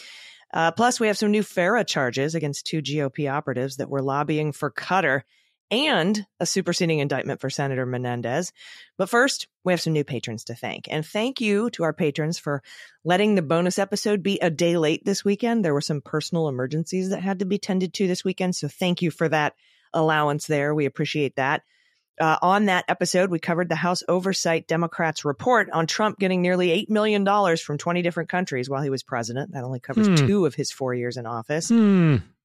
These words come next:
Speaker 1: Yeah, that was a fun episode, so take a listen to that if you haven't already. Patrons, you get access to that weekly bonus episode at the two dollar level, and all patrons get ad-free early versions of the main episode. Plus, you're all invited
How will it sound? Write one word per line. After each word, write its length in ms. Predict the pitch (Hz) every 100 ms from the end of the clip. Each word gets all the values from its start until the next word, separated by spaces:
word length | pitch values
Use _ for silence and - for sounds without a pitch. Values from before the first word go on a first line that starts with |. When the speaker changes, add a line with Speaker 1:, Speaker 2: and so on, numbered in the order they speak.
| _ -
Speaker 1:
Yeah, 220 | 139 - 151
that 120 | 127
was 140 | 110 139
a 40 |
fun 260 | - 139 143 -
episode, 540 | - 139 147 143 170
so 280 | - 143 139
take 220 | - 147
a 20 |
listen 220 | 151 139
to 80 | 151
that 200 | 143 147
if 60 | 156
you 100 | 165
haven't 220 | 156 156
already. 380 | 156 156 175 - - - _
Patrons, 340 | 202 196 208 190
you 100 | 202
get 120 | 202
access 380 | 185 180 208 190
to 100 | -
that 200 | 165 165
weekly 280 | 185 170 165
bonus 340 | 160 160 165
episode 400 | 165 165 - 170
at 80 | 170
the 80 | -
two 160 | - 165
dollar 260 | 156 156
level, 320 | 147 185 175 - _ _ _
and 180 | 180 202
all 220 | - 220
patrons 500 | 226 180 - 104 101
get 220 | - 131 -
ad-free 640 | 139 147 131 147 147 -
early 240 | 139 139
versions 400 | 131 131 127 131
of 100 | 120
the 120 | 123
main 280 | 123 135 156 -
episode. 560 | - - - 127 147 -
Plus, 400 | - 233 220 - - _ _
you're 140 | 170 190
all 160 | 180
invited 420 | 196 185 185 214